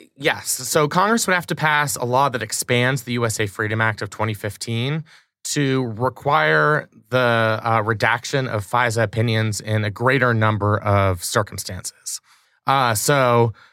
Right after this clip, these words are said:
right now, uh, the two thousand fifteen law, uh, only requires the government to review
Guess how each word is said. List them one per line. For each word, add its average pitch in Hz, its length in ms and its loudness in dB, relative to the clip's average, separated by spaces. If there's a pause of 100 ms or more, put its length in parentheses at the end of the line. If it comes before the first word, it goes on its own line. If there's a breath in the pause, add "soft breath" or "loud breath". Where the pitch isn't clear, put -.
(260 soft breath)
right 160 320 2
now, 147 460 2
uh, 127 180 2
the 113 100 0
two 175 140 2
thousand 143 300 0
fifteen 139 460 0
law, 117 580 2
uh, 117 220 0
only 147 220 -2
requires 127 540 0
the 127 80 -6
government 113 380 -2
to 113 100 -4
review 113 800 -2